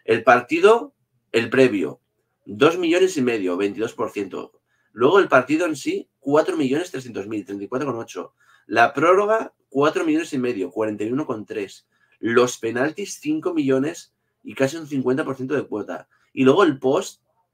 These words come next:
tres millones cien mil y un treinta y siete coma ocho. O sea, auténtica locura. Auténtica locura.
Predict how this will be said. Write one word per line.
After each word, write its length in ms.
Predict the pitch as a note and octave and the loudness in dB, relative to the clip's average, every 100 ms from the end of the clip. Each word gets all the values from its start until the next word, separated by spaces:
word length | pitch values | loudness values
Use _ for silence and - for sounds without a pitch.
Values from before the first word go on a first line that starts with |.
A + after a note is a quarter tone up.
| _ | _
tres 280 | - E3 F#3+ | -4 -2 -2
millones 400 | D#3+ C3+ E3 D3+ | -2 -2 -2 -6
cien 200 | A2 G#2 | -8 -6
mil 240 | A2 C3+ - | -6 -8 -8
y 80 | |
un 80 | B2 | -8
treinta 180 | B2+ A2+ | -8 -12
y 40 | |
siete 180 | A#2 C3 | -10 -10
coma 140 | A2 F#2+ | -8 -10
ocho. 160 | - | -12
O 20 | |
sea, 120 | - E2 | -14 -14
auténtica 460 | E2+ F#2 G#2 G#2+ | -12 -14 -12 -10
locura. 440 | D#2+ D2+ E2 D2+ _ _ _ _ _ | -10 -12 -14 -16 _ _ _ _ _
Auténtica 840 | F#2 F#2+ - C3+ E3 F3 F2 F2+ - | -8 -8 -4 -6 -4 -8 -4 -4 -4
locura. 640 | G#2 G2 - G#2+ F#2+ - | -4 -4 -6 -6 -6 -8